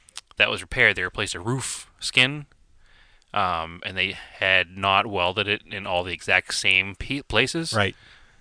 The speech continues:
Speaker 1: So when the car got in an accident again, it collapsed beyond the normal structure of the car, um, and the gas tank ruptured and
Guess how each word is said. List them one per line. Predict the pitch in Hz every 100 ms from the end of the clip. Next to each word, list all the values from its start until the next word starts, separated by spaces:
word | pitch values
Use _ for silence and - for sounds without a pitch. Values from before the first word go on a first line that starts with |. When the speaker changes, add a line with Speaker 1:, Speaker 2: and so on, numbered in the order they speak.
| -
Speaker 1:
So | -
when | 101 101 104 101 90
the | 92
car | - 101 98 98
got | 95 107
in | 101
an | 104
accident | 104 - 92
again, | 95 135 104 101
it | -
collapsed | - 92 98 95 - - -
beyond | 104 95 90 90 90 82 - - -
the |
normal | 85 90 92 90 90 - _
structure | - - 117 - 117
of | 104
the |
car, | - 113 143 - - - - - - _ -
um, | 92 85 87 90 -
and | 90
the | 82
gas | 92 95
tank | - 98 101
ruptured | 110 104 120 107
and | 98 92